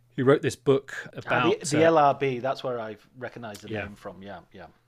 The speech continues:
Speaker 1: But he wrote this great close reading of Ozu's Late Spring called Noriko Smiling, um, and it's a very short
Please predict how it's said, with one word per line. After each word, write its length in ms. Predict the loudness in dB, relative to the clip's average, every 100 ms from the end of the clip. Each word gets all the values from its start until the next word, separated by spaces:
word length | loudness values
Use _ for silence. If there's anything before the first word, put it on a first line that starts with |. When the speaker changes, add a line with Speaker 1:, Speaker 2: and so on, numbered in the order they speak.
| -20
Speaker 1:
But 80 | -8
he 140 | -4
wrote 260 | 2 2 0
this 140 | -8
great 580 | -8 -6 -2 0 -2 -6 _ _ _
close 380 | 0 2 0 0
reading 380 | -2 -2 -2 -4
of 160 | -6 -4
Ozu's 440 | -4 -2 -4 -4
Late 220 | -6 -6
Spring 440 | -10 -6 -6 -6 -10
called 220 | -14 -12
Noriko 460 | -12 -12 -12 -14 -12
Smiling, 560 | -12 -12 -10 -12 -16 _ -20 -20 -20 -14
um, 340 | -8 -6 -6 -8
and 120 | -12
it's 140 | -12
a 40 | -12
very 320 | -2 0 0
short 640 | -2 -2 0 0 -2 -4